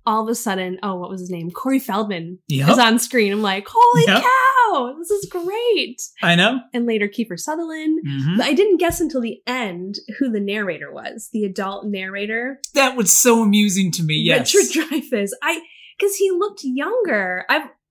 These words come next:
Speaker 1: I haven't seen him in a lot of movies when he was younger. I've just seen his older self, you know?
Speaker 2: Close Encounters of the Third Kind?
Speaker 1: Yeah,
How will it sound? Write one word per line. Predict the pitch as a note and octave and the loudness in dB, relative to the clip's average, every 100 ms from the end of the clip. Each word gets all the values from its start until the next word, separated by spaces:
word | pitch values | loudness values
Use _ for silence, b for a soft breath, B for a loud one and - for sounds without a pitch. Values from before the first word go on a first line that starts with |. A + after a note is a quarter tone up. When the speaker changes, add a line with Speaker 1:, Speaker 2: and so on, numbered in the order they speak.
| _ - | _ -8
Speaker 1:
I | C4+ | -6
haven't | E4+ F4+ D#4 | -4 -4 -6
seen | - D4+ D4 | -6 -6 -4
him | |
in | B3+ | -4
a | G3+ | -4
lot | F#3+ G3 | -4 -6
of | F#3+ G3+ - | -8 -16 -10
movies | A3+ A3+ G#3+ G3+ | -4 -4 -4 -6
when | G3+ | -4
he | G#3 | -6
was | F3+ F3+ | -8 -10
younger. | E3+ G#3+ B3+ | -10 -8 -6
I've | G3+ | -6
just | A#3 | -8
seen | - | -8
his | F3+ F3 | -10 -10
older | F3+ B3+ | -12 -12
self, | - F#4 F4+ F#4 | -10 -10 -10 -10
you | E4+ | -8
know? | F4 F4+ F4+ - | -8 -10 -14 -14
Speaker 2:
Close | - B3+ | -8 -4
Encounters | C4 B3 B3+ B3 A#3+ | -2 0 2 0 -2
of | A#3+ | -6
the | A3 | -6
Third | B3+ B3 - | -6 -6 -4
Kind? | B3 D4 - _ _ _ _ - | -4 -4 -10 _ _ _ _ -8
Speaker 1:
Yeah, | B3 D#4 | -8 -8